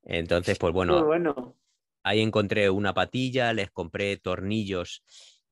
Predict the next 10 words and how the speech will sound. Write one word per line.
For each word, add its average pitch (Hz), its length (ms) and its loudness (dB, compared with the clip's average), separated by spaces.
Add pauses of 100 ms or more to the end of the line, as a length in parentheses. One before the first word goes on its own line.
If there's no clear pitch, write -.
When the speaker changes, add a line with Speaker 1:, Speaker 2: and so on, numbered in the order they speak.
Speaker 1:
que 92 120 -6
se 95 140 -4
me 90 80 -2
habían 95 280 0
olvidado, 90 600 -2 (460)
eh, 87 220 -6
tornillos 107 600 -2
de 101 200 -2
los 92 220 -6
discos. - 600 -8